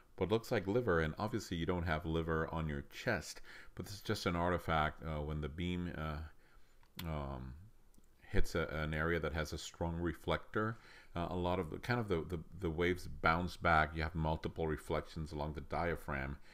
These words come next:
and you basically gain an incorrect interpretation of the signal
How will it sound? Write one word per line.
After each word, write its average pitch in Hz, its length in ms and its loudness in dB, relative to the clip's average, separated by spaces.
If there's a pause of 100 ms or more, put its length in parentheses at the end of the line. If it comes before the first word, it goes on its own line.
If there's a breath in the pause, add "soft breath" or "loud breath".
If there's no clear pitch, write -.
(300 loud breath)
and 85 160 0
you 90 80 2
basically 92 400 4
gain 85 320 0
an 80 180 -2
incorrect 92 600 2
interpretation 82 680 -2
of 71 80 -4
the 69 60 -6
signal 90 640 -2